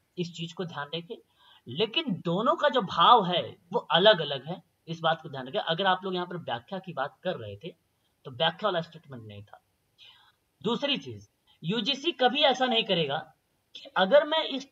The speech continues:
टाइप का प्रश्न दूं तो मैं इस ऑप्शन में क्यों ना डालूं कि यह व्याख्या है या नहीं है। मैं डालना चाहूंगा जरूर,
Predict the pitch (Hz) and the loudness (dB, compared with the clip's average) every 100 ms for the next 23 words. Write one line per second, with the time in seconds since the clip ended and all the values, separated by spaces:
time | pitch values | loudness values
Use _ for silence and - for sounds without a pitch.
0 | - 254 277 262 254 240 240 202 208 - | 0 2 0 -2 0 0 -2 -2 -2 -4
1 | - _ _ _ _ _ _ _ - 262 | -14 _ _ _ _ _ _ _ -10 -2
2 | 285 294 269 - - - 185 180 - 349 | 0 0 -4 -10 -14 -2 0 0 -4 -4
3 | 349 - - 330 269 220 208 214 202 190 | -2 -4 -6 0 4 4 2 -2 -4 -2
4 | 160 156 160 135 107 _ _ _ _ - | -2 -4 -10 -14 -16 _ _ _ _ -8
5 | 165 143 123 104 - _ _ _ _ _ | -6 -6 -12 -18 -20 _ _ _ _ _
6 | - 180 196 254 294 294 254 247 196 196 | -4 0 2 0 -4 -4 -6 -6 -6 -6
7 | 269 | -10